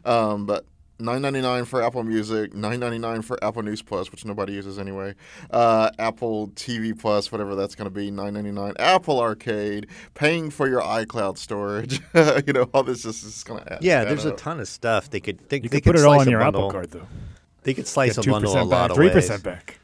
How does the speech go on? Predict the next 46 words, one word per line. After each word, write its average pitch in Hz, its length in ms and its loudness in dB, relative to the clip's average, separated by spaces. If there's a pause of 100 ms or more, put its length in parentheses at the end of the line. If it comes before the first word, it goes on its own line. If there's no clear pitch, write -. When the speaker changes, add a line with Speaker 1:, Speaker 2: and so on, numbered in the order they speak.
(500)
Speaker 2:
Oh, 123 160 -4
man, 117 480 -4 (140)
what 139 120 2
if 135 100 -2
that's 117 240 0
a 107 40 -10
thing? 92 280 -6
Speaker 1:
What 110 100 2
if 127 140 2
Speaker 2:
Like, 135 160 6
Speaker 1:
that - 20 6
is 143 160 6
the 143 80 0
Speaker 3:
That's 135 360 0
Speaker 1:
thing? 113 60 -8
Speaker 2:
what 151 120 8
if 165 80 8
Speaker 3:
thirty, 165 160 4
Speaker 2:
the 156 60 -8
Speaker 3:
you're 160 100 2
Speaker 2:
thing 156 80 2
Speaker 3:
getting 170 180 2
Speaker 2:
is 147 120 -2
Speaker 3:
thirty 180 300 8
cents 185 360 2
back 180 320 6
on 143 120 6
your 135 160 4
Speaker 2:
No, 190 280 6
I 156 40 6
Speaker 3:
subscription, 160 280 6
Speaker 2:
mean, 113 60 0
Speaker 3:
people. 123 240 2
Speaker 2:
no, 170 60 6
what 147 160 8
if 170 140 0
there's, 147 320 0
like, 120 260 0
Apple 120 340 0
Card 113 680 0 (320)
owner 107 460 -6
users 92 920 -6 (200)
get 104 340 -2 (540)
something 107 500 -6
free 110 440 -2
or, 95 320 -4